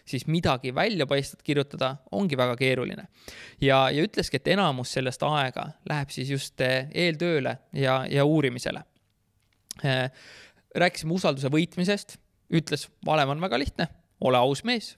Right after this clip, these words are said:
tee head tööd, ei ole vahet, kas sa teed seda Eestis või siis,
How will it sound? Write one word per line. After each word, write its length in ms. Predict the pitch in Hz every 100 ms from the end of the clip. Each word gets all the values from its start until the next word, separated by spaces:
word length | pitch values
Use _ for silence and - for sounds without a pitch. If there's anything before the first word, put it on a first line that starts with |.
| _
tee 160 | - 139
head 240 | 156 160
tööd, 300 | - 202 165 -
ei 160 | 135
ole 140 | 131 131
vahet, 280 | 180 208 - -
kas 220 | 139 -
sa 140 | 139 131
teed 360 | 147 147 139 - -
seda 220 | - 139 185
Eestis 400 | 220 - 185 - - _ -
või 160 | 147 143
siis, 240 | 139